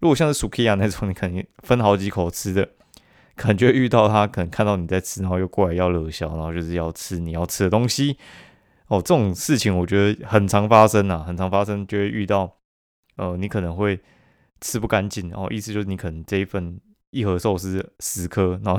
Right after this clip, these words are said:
可能吃两颗就进去陪他睡觉了。然后出来的时候呢，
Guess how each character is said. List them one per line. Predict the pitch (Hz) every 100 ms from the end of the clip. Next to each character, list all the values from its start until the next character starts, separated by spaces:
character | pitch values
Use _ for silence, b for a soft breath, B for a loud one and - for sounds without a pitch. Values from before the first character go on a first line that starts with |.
| - -
可 | 151
能 | 87
吃 | 85 - 101
两 | 92 78
颗 | -
就 | 90 95
进 | - 90
去 | 101 92
陪 | 85
他 | 82
睡 | - 92
觉 | - -
了。 | - B B B B B
然 | 120
后 | 127
出 | - 147
来 | 104
的 | 92
时 | - 101
候 | 107
呢， | 92 87